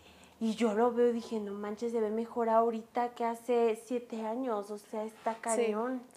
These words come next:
Speaker 2: Es
Speaker 1: Por
Speaker 2: que
Speaker 1: eso
Speaker 2: yo siento que llega como una edad en la que te que-, se quedan ahí. Los que
Speaker 1: Sí.
Speaker 2: son tragaños se quedan ahí, o sea, ya no crecen, <laughs> ya no, ya no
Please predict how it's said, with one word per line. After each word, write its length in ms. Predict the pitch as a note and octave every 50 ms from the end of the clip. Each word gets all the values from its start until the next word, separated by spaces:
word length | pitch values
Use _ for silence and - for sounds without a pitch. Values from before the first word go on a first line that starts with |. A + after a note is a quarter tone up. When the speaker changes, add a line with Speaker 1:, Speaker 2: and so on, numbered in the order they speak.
| - - - - - -
Speaker 2:
Es 120 | D4 D4
Speaker 1:
Por 100 | G#3+ A3
Speaker 2:
que 100 | E4 E4+ E4+
Speaker 1:
eso 360 | C4 B3 B3 C#4 E4+ E4+ - -
Speaker 2:
yo 180 | B3+ A#3+ D4+ D4+
siento 340 | D4+ E4 D#4 D#4 D#4+ -
que 120 | F4 D#4+ C#4
llega 220 | C4 C4 C4 C4+
como 200 | D4 C4 B3+ A#3+
una 140 | B3 B3 B3+
edad 180 | B3+ A#3+ A#3 A#3
en 120 | A#3 A#3
la 160 | A#3+ A#3 A3+ -
que 560 | - A3+ G#3+ G#3 G3+ G3+ G3 G3 G3 G3 -
te 160 | - A#3 A3+
que-, 240 | - B3+ A#3+ - -
se 220 | A3 - C4 A#3 A#3
quedan 260 | B3 A#3 B3+ C4 C4
ahí. 320 | A3 G3+ G#3 A3 A3 - - - - - -
Los 120 | C4 C4 -
que 80 | C#4+
Speaker 1:
Sí. 60 | - D#4
Speaker 2:
son 120 | D#4 -
tragaños 640 | E4+ E4 F4 E4 D#4 B3+ A#3 A#3 B3+ C4+ D4+ F#4 F#4
se 180 | - - C#4 C4
quedan 300 | - B3+ B3+ C#4 D4 C4+
ahí, 280 | A#3 G#3+ A3+ B3+ B3+ -
o 80 | - B3+
sea, 160 | - C4+ B3
ya 140 | A#3+ - D4
no 120 | D#4 F#4 E4+
crecen, 420 | F4+ E4 F#4 F#4 G4 D#4 D4 - -
<laughs> 640 | C#4+ - - - G4 - - - - A4+ G#4 -
ya 160 | - F4+ F4+
no, 80 | F#4+ G4 A4+ A4 F#4+ F4+
ya 120 | F#4+ F#4+
no 80 | F#4+